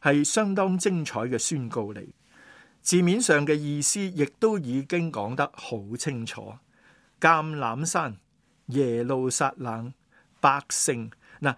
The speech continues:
呢啲都係字面上嘅意思嚟嘅。當主耶穌再來嘅時候，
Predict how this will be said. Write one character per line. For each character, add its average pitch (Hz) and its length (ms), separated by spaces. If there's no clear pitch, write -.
呢 233 120
啲 262 180
都 240 160
係 147 260
字 - 200
面 156 240
上 135 240
嘅 135 100
意 131 160
思 156 180
嚟 107 140
嘅。 107 160
當 226 240
主 143 160
耶 170 180
穌 190 220
再 - 180
來 131 140
嘅 113 200
時 - 160
候， 110 220